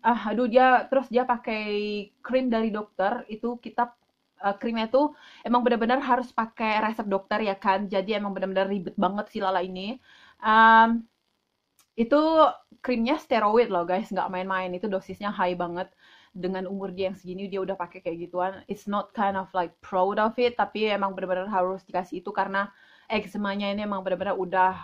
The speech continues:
high, high level banget ya kan. Um, terus baju, nah baju-baju untuk anak-anak yang kulitnya sensitif juga kan,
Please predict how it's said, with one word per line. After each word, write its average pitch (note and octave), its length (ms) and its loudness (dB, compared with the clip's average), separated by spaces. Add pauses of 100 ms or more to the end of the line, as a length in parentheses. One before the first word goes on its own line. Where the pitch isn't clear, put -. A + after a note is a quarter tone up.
(120)
high, F#3 400 -4
high F#3+ 320 2
level F#3 560 -2
banget F#3+ 480 -2
ya F#3+ 80 -8
kan. G3 320 -6 (560)
Um, B3 720 6 (640)
terus C4 240 6
baju, A3 560 4
nah F3+ 320 -2
baju-baju G3+ 1040 0
untuk G#3+ 160 -2
anak-anak G#3 400 -2
yang F#3+ 480 -2
kulitnya F#3+ 400 -6
sensitif - 400 -10
juga F#3+ 320 -6
kan, G#3+ 400 0